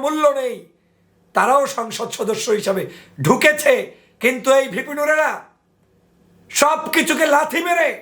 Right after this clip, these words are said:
তারপরে দেশবাসীর পক্ষে দাঁড়িয়েছে। আজ তার এই করুণ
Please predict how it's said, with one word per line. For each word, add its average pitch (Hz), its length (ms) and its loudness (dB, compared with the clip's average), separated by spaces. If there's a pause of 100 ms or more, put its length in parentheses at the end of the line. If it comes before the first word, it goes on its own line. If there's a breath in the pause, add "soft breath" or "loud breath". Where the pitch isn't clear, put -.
(880)
তারপরে 277 420 2 (140)
দেশবাসীর 240 560 0
পক্ষে - 420 -4
দাঁড়িয়েছে। 202 420 0 (880)
আজ 202 120 -2 (140)
তার 190 220 4
এই 175 80 -4 (100)
করুণ 214 220 2